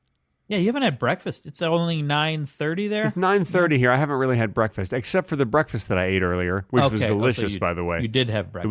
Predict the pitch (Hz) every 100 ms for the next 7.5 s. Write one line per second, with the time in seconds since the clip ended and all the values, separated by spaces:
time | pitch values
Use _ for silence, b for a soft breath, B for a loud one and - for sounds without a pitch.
0 | 107 - 143 117 113 101 107 104 92 -
1 | - 120 - 110 117 120 120 120 98 -
2 | 92 - 123 120 98 117 107 139 147 -
3 | _ _ - 143 131 127 - - - 120
4 | 110 - 82 _ - - - 95 87 _
5 | _ _ _ _ 175 180 143 131 131 107
6 | 92 98 - 98 - - _ _ _ -
7 | 113 107 95 80 78